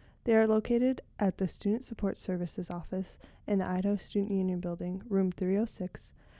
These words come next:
outside the Student Media Offices on the third floor of the Pittman Center, in the Diversity Center, located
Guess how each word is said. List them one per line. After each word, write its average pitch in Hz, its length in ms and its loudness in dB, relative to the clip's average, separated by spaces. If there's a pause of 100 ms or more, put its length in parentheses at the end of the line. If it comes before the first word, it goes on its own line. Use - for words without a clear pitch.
(240)
outside 202 400 0
the 202 80 2
Student 220 340 0
Media 214 260 4
Offices 247 680 -2
on 190 160 0
the 185 80 0
third 190 240 -2
floor 185 240 -2
of 180 80 -4
the 185 60 -6
Pittman 226 360 2
Center, 185 480 -2 (540)
in 202 140 6
the 196 100 6
Diversity 185 600 2
Center, 185 500 -2
located 190 580 0